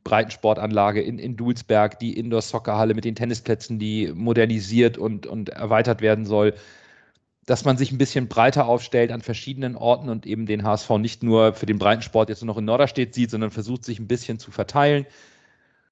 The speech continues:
Das ist eine großartige Sache. Es wird wirtschaftlich gearbeitet. Da-,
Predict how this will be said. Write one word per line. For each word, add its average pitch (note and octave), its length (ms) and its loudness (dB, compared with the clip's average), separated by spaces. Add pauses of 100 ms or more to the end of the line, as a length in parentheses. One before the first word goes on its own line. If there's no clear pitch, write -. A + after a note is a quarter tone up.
(160)
Das A2+ 140 -4
ist A#2 120 -10
eine A#2+ 100 -2
großartige B2+ 680 0
Sache. A#2+ 500 2 (340)
Es A#2 200 -12
wird A2+ 280 -2
wirtschaftlich C#3 500 -2
gearbeitet. A2 760 0 (540)
Da-, B2 120 -4